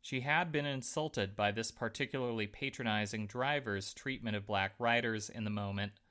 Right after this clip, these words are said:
but she also knew that this time, if she were arrested, she might have more success in challenging the premise of her arrest than she'd had in the previous bus incident a decade earlier.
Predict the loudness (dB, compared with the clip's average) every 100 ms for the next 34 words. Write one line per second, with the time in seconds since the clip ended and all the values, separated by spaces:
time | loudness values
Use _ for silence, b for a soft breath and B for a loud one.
0 | b b b -4 -2 2 4 4 2 0
1 | 2 2 2 0 0 -2 0 0 0 0
2 | 4 4 2 2 0 0 -2 -2 0 2
3 | 2 4 6 4 4 0 -4 -4 -8 _
4 | _ -4 0 4 4 2 4 4 4 0
5 | -2 -2 -4 -2 4 4 4 0 -4 -2
6 | 0 0 0 0 -2 -2 0 0 2 -2
7 | -4 -4 -2 0 2 0 -2 -8 -14 b
8 | b b -2 -2 0 0 0 6 8 8
9 | 4 -2 -2 -2 0 0 2 0 2 2
10 | 2 -2 -4 -4 -2 -2 -4 -6 -4 -2
11 | 0 0 0 2 4 2 -2